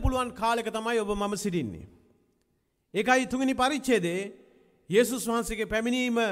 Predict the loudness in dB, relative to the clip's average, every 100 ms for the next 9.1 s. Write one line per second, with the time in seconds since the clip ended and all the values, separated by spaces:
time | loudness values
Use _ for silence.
0 | -4 -10 -20 _ 0 2 4 2 0 0
1 | -2 -2 -6 -12 -20 -14 -8 -4 -2 2
2 | 2 2 0 0 0 0 0 -4 -16 -20
3 | _ _ -2 2 2 0 -4 -16 -20 _
4 | _ _ -10 -6 -6 -4 -4 -4 -8 -16
5 | _ _ _ 0 2 4 2 2 -2 -2
6 | 0 0 0 -4 -4 -2 -2 -2 -2 6
7 | 8 8 4 0 0 -2 -2 -4 -4 -4
8 | -4 -4 -2 0 2 0 2 2 2 -2
9 | -2